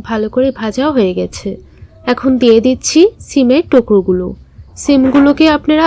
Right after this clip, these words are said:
এইরকম লম্বা করে কেটে নেবেন। খুব বেশি ছোট করে কাটলে কিন্তু এই রেসিপিটার সঙ্গে ভালো লাগবে না।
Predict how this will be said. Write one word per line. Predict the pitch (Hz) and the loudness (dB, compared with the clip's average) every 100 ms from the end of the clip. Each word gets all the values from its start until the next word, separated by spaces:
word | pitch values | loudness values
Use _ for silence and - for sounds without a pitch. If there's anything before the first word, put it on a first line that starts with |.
| - | 2
এইরকম | 226 226 220 262 247 | 2 2 0 -2 0
লম্বা | 233 214 214 233 | 0 -2 -2 0
করে | 247 262 | 0 0
কেটে | 262 208 202 | 0 0 -2
নেবেন। | 190 180 185 185 - - - - - | -4 -4 -6 -6 -12 -18 -20 -20 -2
খুব | 269 226 | 0 2
বেশি | 254 262 285 | 0 0 -4
ছোট | - 262 277 | -8 -6 -4
করে | 277 277 | -2 -4
কাটলে | 277 269 262 277 | -4 -8 -6 -6
কিন্তু | 277 277 262 294 453 - - - - - | -4 -4 -4 -4 -4 -10 -20 -20 -20 0
এই | 247 | 2
রেসিপিটার | 226 214 240 247 240 269 - | 4 2 -2 -2 -2 -2 -2
সঙ্গে | 262 247 269 | -6 -4 -6
ভালো | 294 233 202 | -4 -2 -2
লাগবে | 190 185 - 190 | -2 -6 -6 -6
না। | 185 | -6